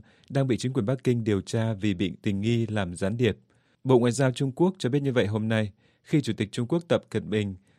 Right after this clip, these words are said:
lên đường đi thăm Hoa Kỳ. Bà Sandy Fan Gillis từ tiểu bang Texas đã bị Trung Quốc bắt giữ trong khoảng sáu tháng qua vì bị nghi làm gián điệp và đánh cắp bí mật nhà nước. Thông cáo của gia đình bà cho hay trong tuần này.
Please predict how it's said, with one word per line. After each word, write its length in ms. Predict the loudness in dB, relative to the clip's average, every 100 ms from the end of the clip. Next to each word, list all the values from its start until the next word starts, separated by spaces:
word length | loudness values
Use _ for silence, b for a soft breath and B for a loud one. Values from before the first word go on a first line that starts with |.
| b
lên 240 | -2 0
đường 220 | 0 -2 -2
đi 100 | -6
thăm 200 | -6 -6
Hoa 100 | -6
Kỳ. 240 | -4 -4 -6 _ _ _ _ _ _
Bà 400 | -6 -2 0 0
Sandy 440 | -4 -4 -2 0 -2
Fan 460 | -2 -4 -2 -4 -4
Gillis 400 | -2 -2 -6 -12 _
từ 120 | -2
tiểu 180 | 0 -2
bang 280 | -2 -4 -4
Texas 500 | -4 -6 -2 -4 -4 b b b -6
đã 360 | -2 0 -2
bị 200 | -4 -4
Trung 180 | -4 -6
Quốc 140 | -4
bắt 140 | -4 -4
giữ 280 | -2 -2 -2
trong 220 | -4 -4
khoảng 200 | -4 -6
sáu 200 | -4 -4
tháng 200 | -4 -4
qua 280 | -2 -2 -4 b b b
vì 180 | 0 2
bị 160 | 2
nghi 260 | 0 0 0
làm 240 | 0 -2
gián 240 | -2 -6 0
điệp 200 | 0 -2 -4
và 180 | -4
đánh 140 | -4 -4
cắp 140 | -4
bí 100 | -4
mật 180 | -4 -4
nhà 100 | -4
nước. 200 | 0 0 -2 _ b b b b
Thông 140 | -4
cáo 340 | 0 0 0 -2
của 180 | -2
gia 100 | -2
đình 200 | -2 -2
bà 160 | -2 -6
cho 180 | -4 -6
hay 280 | -4 -4 -6
trong 160 | -10 -6
tuần 180 | -6
này. 220 | -6 -8